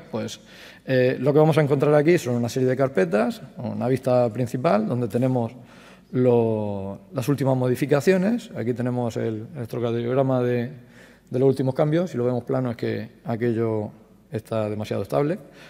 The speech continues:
Eh, repositorios de OCA, vemos aquí que tenemos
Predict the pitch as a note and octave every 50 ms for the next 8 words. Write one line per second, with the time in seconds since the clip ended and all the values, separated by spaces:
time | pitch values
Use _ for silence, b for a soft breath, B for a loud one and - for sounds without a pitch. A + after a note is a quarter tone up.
0 | B B B B B B - C3 B2+ B2 B2 B2 B2 A#2+ A#2+ A#2+ A#2 B2+ - A#2+
1 | C#3 B2+ C3+ - C#3+ C3 E3 F#3 F3+ D3 D#3+ F3 E3+ D3+ C#3 C#3 C#3+ D3+ C#3 C#3+
2 | C#3 D#3 D#3+ B2+ C3+ G#2+ B2 B2+ B2+ B2+ B2 A#2